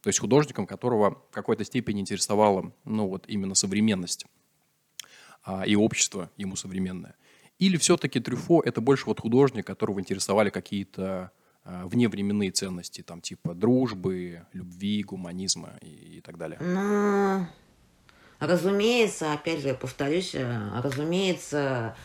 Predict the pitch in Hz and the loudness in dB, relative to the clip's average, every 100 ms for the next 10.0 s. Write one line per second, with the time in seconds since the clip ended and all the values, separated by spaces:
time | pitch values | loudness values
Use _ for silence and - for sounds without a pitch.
0 | - - - - 120 135 135 139 - 180 | -20 -20 -20 -14 -6 -4 -4 -6 2 4
1 | 156 151 151 175 175 160 131 123 113 131 | 4 2 2 2 2 0 -2 -4 -4 -4
2 | 139 151 151 143 135 123 117 113 107 135 | -2 0 0 0 -2 -2 -4 -4 -4 -2
3 | 151 208 170 - 120 120 123 127 123 - | 0 0 -4 -6 -6 -8 -6 -4 -6 -8
4 | 117 135 135 143 127 117 - 120 131 127 | -6 -4 -2 -2 -4 -8 -12 -8 -6 -6
5 | 120 120 120 113 120 113 107 104 98 98 | -6 -8 -8 -6 -4 -4 -4 -4 -6 -6
6 | 98 104 107 110 127 165 175 - 123 131 | -6 -4 -6 -4 -2 -2 -2 -8 -6 -6
7 | 123 123 131 120 139 139 156 143 113 104 | -4 -6 -6 -6 -4 -2 -2 -2 -4 -4
8 | 98 - - - - - - 101 104 104 | -8 -14 -20 -20 -20 -14 -6 -4 -2 -4
9 | 95 76 98 95 120 - 131 - 104 101 | -4 -6 -8 -6 -4 -2 -2 -4 -10 -8